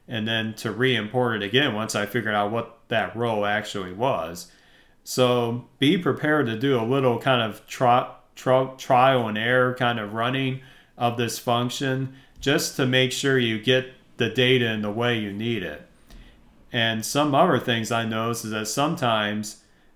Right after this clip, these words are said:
they will actually format the column in such a way where basically everything's being read in as a character type column,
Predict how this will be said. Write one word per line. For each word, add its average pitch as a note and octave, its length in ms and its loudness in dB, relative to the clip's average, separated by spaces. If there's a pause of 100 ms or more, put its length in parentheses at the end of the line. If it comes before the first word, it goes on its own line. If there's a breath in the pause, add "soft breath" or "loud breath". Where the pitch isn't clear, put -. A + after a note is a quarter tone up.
(120)
they B2 160 4
will B2 140 4
actually A2+ 840 0
format C3 600 0
the G#2 120 -4
column C3 440 2
in G#2+ 80 -6
such A#2 300 -4
a A#2 60 -4
way A2 220 -2
where G#2+ 140 -4
basically A#2 500 -2
everything's A#2+ 500 0
being A2+ 280 -4
read A#2 220 0
in B2+ 180 -2
as G2+ 160 -6
a G2+ 60 -8
character A#2+ 540 0
type G#2+ 340 -4
column, F2+ 480 0